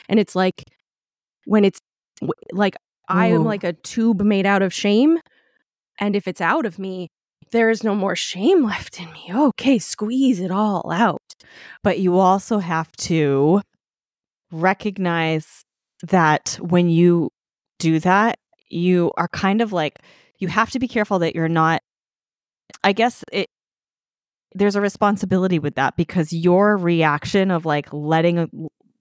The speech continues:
Speaker 2: I'm just using that as an example, like, letting go of the shit, whatever the shame shit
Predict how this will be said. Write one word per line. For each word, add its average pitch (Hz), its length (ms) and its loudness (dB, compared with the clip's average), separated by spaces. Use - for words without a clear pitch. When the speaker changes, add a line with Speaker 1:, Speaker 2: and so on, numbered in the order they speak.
Speaker 2:
I'm 165 160 -6
just 165 220 -4
using 151 400 -2
that 139 160 -2
as 139 100 -6
an 131 80 -8
example, 143 380 -4
like, 131 180 -8
letting 202 220 2
go 214 120 4
of 226 80 0
the 208 60 0
shit, - 260 -2
whatever 160 300 0
the 170 120 0
shame 185 340 -2
shit 180 260 0